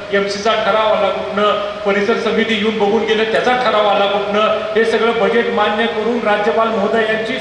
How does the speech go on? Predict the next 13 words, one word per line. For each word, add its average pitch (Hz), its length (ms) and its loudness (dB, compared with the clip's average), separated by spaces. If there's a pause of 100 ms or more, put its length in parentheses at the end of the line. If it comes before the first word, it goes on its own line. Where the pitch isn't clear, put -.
सही 233 220 0
होऊन 240 380 0 (360)
ते 240 220 2
सचिवांच्याकडे 247 800 0
येऊन 247 280 -2
मंत्री 240 280 -2
महोदयांची 247 500 0
शिफारस 262 360 0
होऊन - 1500 -8
एका 233 240 0
रात्रीत 285 400 2
एवढं 349 200 -2
सगळं. 247 420 -6